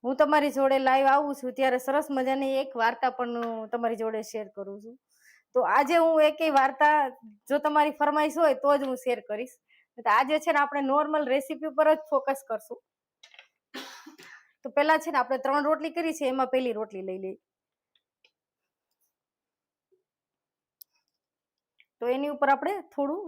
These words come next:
તેલ એડ કરશું અને તેલને છે ને સ્પ્રેડ કરી લઈશું. પછી એની ઉપર આપણે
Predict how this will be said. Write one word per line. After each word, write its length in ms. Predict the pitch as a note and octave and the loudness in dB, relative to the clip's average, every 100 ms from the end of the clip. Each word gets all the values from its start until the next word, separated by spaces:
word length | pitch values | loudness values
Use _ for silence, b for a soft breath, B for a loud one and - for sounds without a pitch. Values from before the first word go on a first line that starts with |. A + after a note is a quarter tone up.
| C4+ | -10
તેલ 240 | - C4+ | -2 0
એડ 160 | A3+ G#3+ | 0 -6
કરશું 360 | - F#3+ - - _ _ _ _ _ _ _ B4+ _ _ _ _ _ _ _ _ _ _ _ _ _ _ _ _ _ _ _ _ _ _ | -8 -10 -10 -20 _ _ _ _ _ _ _ _ _ _ _ _ _ _ _ _ _ _ _ _ _ _ _ _ _ _ _ _ _ _
અને 100 | A3 G#3+ | -14 -4
તેલને 320 | C#4 D4 D#4 | -2 0 0
છે 120 | D#4+ | 0
ને 120 | E4+ | -2
સ્પ્રેડ 360 | B3+ - A#3+ G#3+ | -4 -4 -6 -6
કરી 220 | - E3 | -8 -14
લઈશું. 300 | E3 D#3+ _ _ _ _ _ _ _ _ _ _ _ _ _ _ B3 | -14 -18 _ _ _ _ _ _ _ _ _ _ _ _ _ _ -12
પછી 220 | B3+ C#4 | -2 0
એની 180 | C#4+ C#4 | 0 -2
ઉપર 160 | C#4+ | 0
આપણે 220 | C#4 C4+ | 2 0